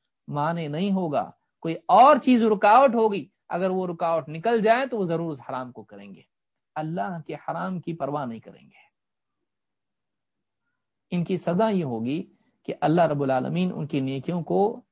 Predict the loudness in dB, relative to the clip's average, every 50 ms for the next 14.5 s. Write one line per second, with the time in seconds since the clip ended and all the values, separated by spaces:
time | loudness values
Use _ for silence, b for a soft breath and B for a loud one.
0 | _ _ -4 -4 -4 -2 -2 -2 -2 0 -2 -2 -2 -2 0 0 0 0 -2 -4
1 | -6 -8 -8 -8 -8 -8 -6 -6 -6 -8 -8 -12 -14 -16 -16 -20 -20 -20 _ _
2 | _ _ _ _ _ _ _ _ _ _ _ _ _ _ _ _ _ _ _ _
3 | _ _ _ _ _ _ _ _ _ _ -6 -4 -2 0 2 2 2 2 2 2
4 | 2 2 2 2 0 0 0 2 2 2 0 0 -2 -2 -2 -2 -2 -4 -4 -4
5 | -2 -2 0 -2 -2 -4 b b b b b b b b -2 0 2 2 2 2
6 | 2 2 2 0 0 0 0 2 2 2 2 0 0 0 -2 -2 -2 0 0 2
7 | 2 2 2 2 0 0 0 0 0 0 0 -2 -4 -4 -4 -4 -4 -4 -4 -4
8 | -4 -4 -4 -4 -4 -2 -2 -4 -2 0 0 2 2 2 0 -4 -10 _ _ _
9 | _ _ _ _ 0 0 2 2 2 0 0 0 0 2 2 2 2 2 0 0
10 | 2 2 2 2 0 -2 -2 -2 0 0 0 0 0 0 0 0 0 0 0 2
11 | 2 2 0 0 0 -2 -2 0 0 0 -2 -2 -2 -4 -2 -2 -6 -6 -6 -6
12 | -6 -6 -8 -8 -8 -6 -4 -2 -2 -4 -4 -8 -12 -14 -16 -16 -18 -18 -20 _
13 | _ _ _ _ _ _ _ _ _ _ _ _ _ _ _ _ _ -8 0 2
14 | 4 4 4 4 2 4 4 2 2